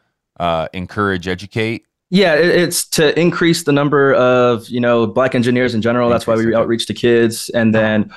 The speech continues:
Speaker 2: also help, you know, engineers through their careers, managing them, um, getting them, you know, appropriate guidance, um, just helping them in certain ways. And then also, of course, there's always the networking aspect of all these things as well,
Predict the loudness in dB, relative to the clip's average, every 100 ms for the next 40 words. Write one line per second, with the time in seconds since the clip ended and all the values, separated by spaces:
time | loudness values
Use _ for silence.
0 | -12 -2 -2 2 2 2 0 -4 _ -2
1 | -2 0 0 0 0 2 0 -2 -4 -2
2 | 2 2 0 0 2 2 0 0 0 -2
3 | 0 0 0 0 0 -2 -6 -2 0 0
4 | -2 0 0 -2 -4 -4 -2 -2 -4 -2
5 | -2 0 0 0 0 -2 -8 -12 -20 -20
6 | _ -6 -2 0 -2 -2 0 0 0 0
7 | 0 -2 0 0 0 0 0 2 0 0
8 | 0 -2 -2 -2 -2 0 0 0 -2 -6
9 | -2 -4 -4 -6 -6 -6 -4 -2 -2 -2
10 | -4 -6 -6 -6 -2 0 0 -4